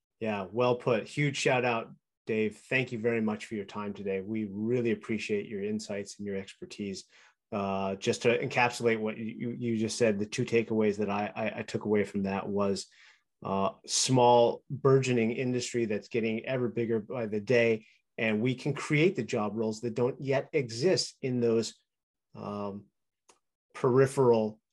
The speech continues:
areas that you just mentioned, and the hosting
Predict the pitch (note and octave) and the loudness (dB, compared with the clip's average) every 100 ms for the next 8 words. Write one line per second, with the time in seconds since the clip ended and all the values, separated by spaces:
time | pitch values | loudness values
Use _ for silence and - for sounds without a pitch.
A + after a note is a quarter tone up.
0 | - C3 A#2+ A2 G#2 A2 A2+ G#2+ G#2+ A2+ | -6 0 2 2 -2 -6 -4 -6 -6 -6
1 | A2 - G#2+ G#2+ G#2+ G#2+ - _ _ _ | -6 -2 -2 -2 0 -2 -4 _ _ _
2 | _ - A#2+ A#2 A#2 A2 - _ - A2+ | _ 0 2 2 2 0 -4 _ -14 -4
3 | A2+ A2+ A2+ A2 - _ _ _ _ _ | 0 0 0 -2 -10 _ _ _ _ _
4 | _ _ _ _ _ _ _ _ _ _ | _ _ _ _ _ _ _ _ _ _
5 | - - D#3+ D#3 - B2+ G#2+ F#2 | -14 4 6 6 2 2 0 -2